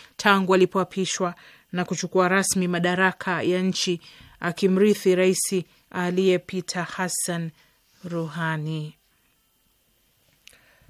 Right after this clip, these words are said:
Serikali ya Tanzania imewataka wananchi wa nchi hiyo ya Afrika Mashariki kuchukua tahadhari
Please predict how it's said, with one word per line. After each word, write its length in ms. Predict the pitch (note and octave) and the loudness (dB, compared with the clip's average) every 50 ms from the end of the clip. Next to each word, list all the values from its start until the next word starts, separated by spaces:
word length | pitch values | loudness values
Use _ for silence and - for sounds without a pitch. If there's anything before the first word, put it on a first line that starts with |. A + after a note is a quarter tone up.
| _ _ - - - - - - _ _ _ _ _ _ _ _ _ | _ _ -20 -20 -20 -20 -20 -20 _ _ _ _ _ _ _ _ _
Serikali 920 | - - - - - C4 B3+ C4 B3+ - D4 D#4 D#4 B3+ A3+ G#3 A3 A3 - | -2 0 2 6 6 6 6 6 4 2 2 4 4 6 6 4 2 2 2
ya 140 | G#3 G3+ G3 | 0 -2 0
Tanzania 540 | - G#3+ G#3 G3+ G3 F#3 G3+ A3 A#3+ B3 A3+ | 0 0 2 2 2 4 4 4 6 6 4
imewataka 460 | G3+ G3 G3 F#3 - A3+ A3 - G#3 | 4 2 -2 -2 -4 -6 -6 -4 -4
wananchi 520 | F#3+ F#3 F#3+ G3 G#3+ A#3 A3+ - - A3 | -4 -2 -2 -2 -2 -4 -4 -4 -2 0
wa 140 | G#3 G3+ F#3+ | 0 0 0
nchi 200 | F#3 - - G3 | -4 -4 -6 -6
hiyo 240 | E3 - A3 G#3+ G3+ | -6 -4 -2 -2 0
ya 80 | F#3+ F#3 | -2 -2
Afrika 340 | F3+ - - G#3 - G3 | -4 -6 -8 -8 -6 -6
Mashariki 680 | F3+ F3+ E3 - - F#3 F#3 F3+ F3+ - - - D#3+ D3 | -8 -8 -8 -8 -6 -4 -4 -4 -4 -6 -8 -10 -12 -10
kuchukua 640 | - - E3 - F#3+ F3+ - - A3 G#3 G3+ F#3+ | -10 -12 -12 -10 -12 -12 -6 -2 0 0 0 0
tahadhari 720 | F#3+ G#3 G3 F3 G3 G3+ F#3 G3 A3+ A3+ G#3+ G3 F3+ F3+ F3 | -2 -6 -8 -6 -6 -6 -4 -2 0 0 0 0 0 -2 -6